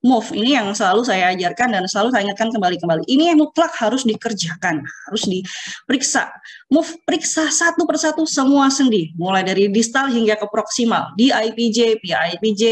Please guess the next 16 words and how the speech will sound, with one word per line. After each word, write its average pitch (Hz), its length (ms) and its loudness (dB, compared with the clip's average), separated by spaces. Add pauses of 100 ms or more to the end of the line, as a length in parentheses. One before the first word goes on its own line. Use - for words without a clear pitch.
(100)
M 160 160 -6
C - 240 -4
P 214 240 0
J, 220 160 4
I 208 240 0
P 226 240 -2
J, 220 240 2
sampai 208 240 -2
ke 208 160 -2
uris, 190 320 0
semua 294 400 4
harus 240 240 2
dicek. 226 400 -4 (720)
Nih 220 240 2
ya. - 20 2 (540)
Nah, 233 400 4